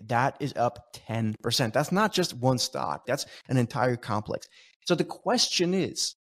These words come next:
how good does the number have to be in order for a stock like Nvidia or semiconductors to ha-, to continue rallying at the rate at which it has over the past couple of weeks? I don't have a specific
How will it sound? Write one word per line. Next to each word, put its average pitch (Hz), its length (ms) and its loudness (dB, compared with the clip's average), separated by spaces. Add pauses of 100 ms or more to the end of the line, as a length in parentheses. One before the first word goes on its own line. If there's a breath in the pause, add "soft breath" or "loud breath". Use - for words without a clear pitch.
(420)
how 175 520 0
good 180 260 6
does 160 200 0
the 139 120 0
number 131 500 4
have 120 360 2
to 107 80 -4 (160)
be 156 320 2 (800)
in 160 180 -2
order 151 340 6
for 127 460 2 (240)
a 131 60 4
stock 110 460 0
like 107 100 -6
Nvidia 135 520 4
or 82 160 -2
semiconductors 123 680 2 (300 loud breath)
to 156 100 4
ha-, 147 220 4
to 139 120 2
continue 160 580 2
rallying 127 720 2
at - 100 -8
the 101 80 -2
rate 104 200 0
at - 100 -10
which 92 200 -4
it - 80 -6
has 104 360 0
over 101 80 -2
the 98 100 -10
past - 260 -2
couple 107 140 -8
of - 60 -10
weeks? 107 220 -4 (520 loud breath)
I 143 80 2
don't 170 140 2
have 131 300 0
a 123 80 2
specific 113 480 -6